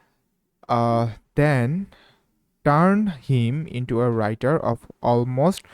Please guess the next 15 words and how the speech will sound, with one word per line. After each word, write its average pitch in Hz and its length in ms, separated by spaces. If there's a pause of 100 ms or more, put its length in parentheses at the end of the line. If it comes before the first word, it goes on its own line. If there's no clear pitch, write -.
(380)
religious 170 580
importance." 113 680 (420)
So - 140
তাকে 156 240
কি 190 140
করছে? 196 420 (220)
মানে, 185 220
like, 135 320 (160)
ধর্মীয় 160 500
গুরুত্বের 147 440
মতো 147 400 (360)
গুরুত্ব 139 340
দিয়ে 123 200
ফেলছে, 110 380 (120)
হ্যাঁ। 165 140